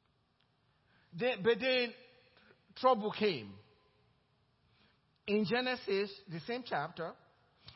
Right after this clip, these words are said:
verse fifteen, then God said to Abraham, "As for Sarai, your wife, you shall not call her name Sarai,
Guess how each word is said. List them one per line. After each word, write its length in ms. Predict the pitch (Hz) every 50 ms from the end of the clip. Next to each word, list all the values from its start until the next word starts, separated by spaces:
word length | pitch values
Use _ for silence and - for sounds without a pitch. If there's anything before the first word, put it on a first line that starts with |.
| - - 139
verse 160 | 180 190 180 -
fifteen, 540 | 202 180 - - 240 214 151 127 147 180 - - _ _ _ _ _ _ _ _ _ _ - - - - -
then 640 | 147 202 233 254 262 269 254 247 226 214 214 208 202 - - _ _ - 165
God 280 | 185 208 233 240 240 240 -
said 180 | 226 226 220 220
to 180 | 226 196 196 202
Abraham, 480 | 208 180 165 139 113 117 123 139 185 - - _ _ _ _ _ _ _ _ _ _ _ _ _ _ _ _ _ _ _ _ _ _ _ _ - - _
"As 280 | 202 208 214 208 202 -
for 280 | - 214 208 202 202 190 - -
Sarai, 540 | 269 277 254 226 185 175 180 185 202 208 202 170
your 220 | 170 170 160 160
wife, 420 | 160 180 208 160 107 123 151 185 - - - _ _ - - - -
you 160 | - 208 220
shall 260 | 208 - 226 214 214 202
not 440 | 208 226 247 254 269 262 - - -
call 500 | - 233 233 233 233 233 226 233 233 233 - -
her 120 | 190 170
name 520 | 165 175 190 202 190 180 170 165 175 190 226 - - - -
Sarai, 460 | - 190 185 185 156 127 123 135 139